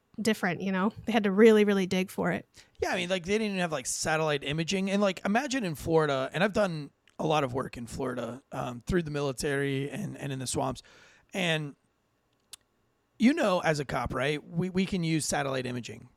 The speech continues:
Speaker 2: So if we have somebody kinda run from us, we can jump on Google Maps, Google Earth, zoom in, and we've got, like, a pretty good idea of the layout of the land.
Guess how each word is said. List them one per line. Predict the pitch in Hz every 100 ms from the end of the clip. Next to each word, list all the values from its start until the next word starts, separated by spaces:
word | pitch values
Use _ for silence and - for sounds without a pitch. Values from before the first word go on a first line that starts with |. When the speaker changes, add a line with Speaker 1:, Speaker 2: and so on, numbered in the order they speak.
| _ _ _ _ _ - -
Speaker 2:
So | 226
if | 170
we | 185
have | 190
somebody | - 185 170 160 156 147 143
kinda | - 151
run | 135 135
from | 147 160
us, | 160 160
we | 147
can | 156 139
jump | 147 135
on | 127
Google | 147 131 127
Maps, | 123 135 - - - _ -
Google | 165 143
Earth, | 131 131 127 - -
zoom | 135 165 170
in, | 143 131 127 - - _
and | 175
we've | 214 202
got, | 240 -
like, | 196
a | 160
pretty | - - 214 214
good | 156 202
idea | 170 170 139 151 156
of | 139
the | 139
layout | 135 131 131
of | - -
the |
land. | 127 127 -